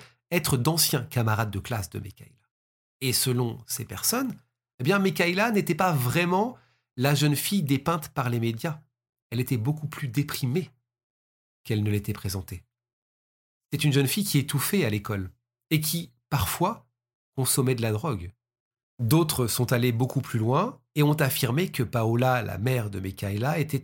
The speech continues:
u-, une fanatique religieuse. Et que la raison, euh,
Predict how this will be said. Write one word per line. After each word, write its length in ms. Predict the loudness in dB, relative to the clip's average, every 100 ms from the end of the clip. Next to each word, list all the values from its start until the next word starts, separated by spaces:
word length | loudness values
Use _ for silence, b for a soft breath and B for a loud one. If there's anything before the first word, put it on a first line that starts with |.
| -6
u-, 60 |
une 200 | -2 -2
fanatique 720 | 0 0 0 -2 -4 -6 -8 _ -4
religieuse. 600 | -2 -2 -2 -2 -4 -8 _ _ _ _ _ _ _
Et 100 | 0
que 140 | 2 0 B B B 0
la 120 | 2
raison, 340 | 4 2 0 -4
euh, 280 | -4 -4